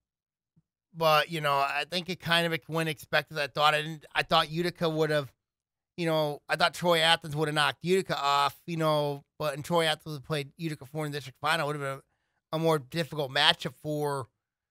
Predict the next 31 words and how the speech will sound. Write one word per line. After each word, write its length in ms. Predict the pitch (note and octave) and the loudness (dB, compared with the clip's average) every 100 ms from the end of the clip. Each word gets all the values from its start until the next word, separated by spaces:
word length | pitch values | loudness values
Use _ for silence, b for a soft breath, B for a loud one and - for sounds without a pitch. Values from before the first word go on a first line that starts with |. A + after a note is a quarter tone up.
| _ _ - | _ _ -10
the 80 | |
Falcons 640 | C#3 D#3+ E3+ F#3 F3 D3+ C3+ | 0 6 6 6 0 -4 -6
going 240 | D3+ D3 | -6 -4
against 400 | C#3+ D3 C#3+ - | -4 -6 -6 -8
the, 160 | D3+ D3 | -8 -6
um, 260 | B2 A2+ G#2+ _ _ | -6 -8 -16 _ _
Red 220 | C#3+ E3 F#3 | 2 6 6
Hawks 380 | D3+ C#3+ - | 6 4 0
instead 540 | D3 B2 - - D#3+ D#3 | -14 -14 -14 -4 0 0
of 100 | C#3+ | -2
the 60 | |
Chieftains. 680 | B2+ - G3 - F2+ - - _ | -8 -6 -8 -8 -20 -20 -20 _
So, 520 | - C#3+ C#3 C3 B2+ - _ _ _ _ _ _ _ - | -8 -4 -2 -2 -6 -12 _ _ _ _ _ _ _ -8
you 120 | D#3+ | -2
know, 200 | D#3 D#3 | 0 0
but 340 | C#3+ D3+ D3+ _ _ _ - | 0 -2 -2 _ _ _ -10
it 140 | D#3 | -4
is 140 | F#3+ | -2
what 180 | G3 G3+ | 4 6
it 60 | G#3+ | 6
is. 200 | G#3 D3+ - - | 2 -2 -10 -14
So, 580 | D3 C#3+ C#3+ C#3+ C#3 C3+ _ _ _ _ _ _ _ - | -6 -4 -2 -2 -4 -8 _ _ _ _ _ _ _ -10
you 80 | |
know, 160 | C3+ C3 | -4 -2
that's 220 | C3+ C#3 | -2 -2
what 120 | D#3 | -2
happened 360 | D3+ D#3 D#3 D3 | 2 2 2 -4
here. 240 | E3 D#3 - _ _ | -6 -6 -14 _ _
So 500 | - A#2 A#2 A2+ A2 _ | -18 -18 -16 -18 -20 _
we'll 140 | - F3+ | -16 -14
see. 360 | - A3+ F#3 | -6 -4 -4